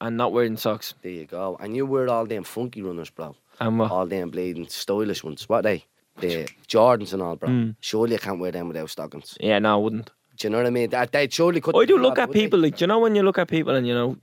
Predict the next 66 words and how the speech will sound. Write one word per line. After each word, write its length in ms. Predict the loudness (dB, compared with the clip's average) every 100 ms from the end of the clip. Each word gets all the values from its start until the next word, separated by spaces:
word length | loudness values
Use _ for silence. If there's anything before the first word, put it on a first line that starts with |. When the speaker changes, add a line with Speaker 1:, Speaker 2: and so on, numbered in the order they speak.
| _ _
Speaker 1:
it's 260 | -10 -10 0
like, 260 | 2 2 0
"Does 140 | -2
he 80 | 0
have 120 | 2
ankle 240 | -2 -4
socks 300 | -4 -4 -2
on?" 180 | 0 2
You're 80 | 2
looking, 300 | 0 0 -2
you're 80 | -2
like, 220 | -2 -4 -14 -10
"I 60 | -6
don't 140 | -4
think 120 | -4 -4
he 60 |
has 140 | -4 -4
any 280 | -4 -4
socks 260 | -2 -4 -2
on." 180 | -2 -2
You're 100 | -10 -10
like, 100 | -8
"How 200 | -6 -4
do 80 |
you 180 | 0 0
do 200 | 2 2
that? 120 | 0 -4 _ _ _ _ _ 2
Are 60 |
your 160 | 6 6
feet 180 | 4 0
not 140 | 0
stinking? 400 | 0 -2 -2 -4 -12 _ _ -16
Speaker 2:
Yeah. 240 | -10 -10 -10 _ _ -2
Speaker 1:
Are 60 |
your 140 | 2 4
runners 300 | 4 2 2
not, 220 | 0 0
like, 160 | -2 -6 -20 _ -18
do 60 | -8
you 40 |
know 60 | -6
what 60 | -4
I 20 |
mean? 160 | -4 -4
Speaker 2:
No, 160 | -4 0
Speaker 1:
Smell 140 | 2
like 120 | 2
Speaker 2:
yeah, 60 | 2
Speaker 1:
shin 140 | 0 0
Speaker 2:
yeah. 80 |
Speaker 1:
pads." 340 | 0 -2 -4 -14 _ _
Speaker 2:
Yeah. 140 | -10 -10 _ _ _ _ _ -10
Speaker 1:
But 100 | -4
yeah. 240 | -2 -2 -4 _ _ _
Speaker 2:
So 280 | 0 4 6
I'm 100 | 6
going 180 | 4 4
with 100 | 2
never 160 | 2
wear 220 | 2 0 0
jocks, 200 | 2 4
Speaker 1:
I'll 100 | 6
go 120 | 4
Speaker 2:
yeah? 80 | 2
Speaker 1:
commando, 360 | 0 0 0
yeah. 120 | -2